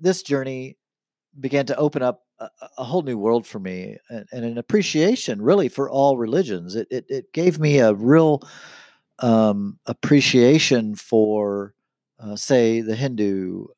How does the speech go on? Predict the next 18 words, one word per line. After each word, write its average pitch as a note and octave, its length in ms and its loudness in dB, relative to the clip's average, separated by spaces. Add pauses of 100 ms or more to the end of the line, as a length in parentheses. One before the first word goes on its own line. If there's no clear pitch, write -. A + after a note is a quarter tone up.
uh, F#2+ 360 -10 (180)
faith F#2+ 540 -6
or G2 420 -2
the, F#2+ 440 -6 (600)
um, F#2 360 -8
Buddhist G#2 580 2
faith F#2 440 -2
or, G#2+ 200 -4
or B2+ 260 -2
any C#3 180 -2
other G#2+ 180 -2
faith G2 300 -4
for - 140 -12
that G2 240 -6
matter. F#2+ 400 -12 (720)
Uh, B2+ 100 2 (300)
it, C#3 200 -2
it, C3+ 160 0